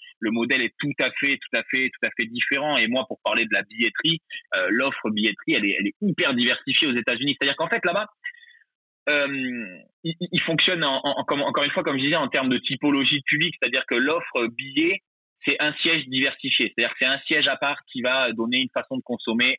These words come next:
le match différemment. Vous allez avoir des fan zones, des kids zones, des bars à ambiance, des restaurants, des grandes food courts, des terrasses, des piscines.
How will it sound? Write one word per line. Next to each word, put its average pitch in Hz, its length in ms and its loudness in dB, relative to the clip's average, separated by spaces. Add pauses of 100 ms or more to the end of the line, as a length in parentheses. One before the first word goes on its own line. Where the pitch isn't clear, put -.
le 117 140 2
match 117 300 0
différemment. 110 540 0 (320)
Vous 107 120 -2
allez 110 100 2
avoir 110 240 0
des 104 200 0
fan 117 240 -2
zones, 147 240 2
des 117 140 0
kids 110 300 -8
zones, 139 320 0
des 110 120 2
bars 117 260 0
à 120 60 2
ambiance, 135 400 0 (400)
des 110 80 2
restaurants, 139 680 0
des 120 120 0
grandes 139 320 -2
food 139 160 0
courts, 151 260 2
des 120 160 0
terrasses, 139 460 0
des 120 140 -2
piscines. 160 520 0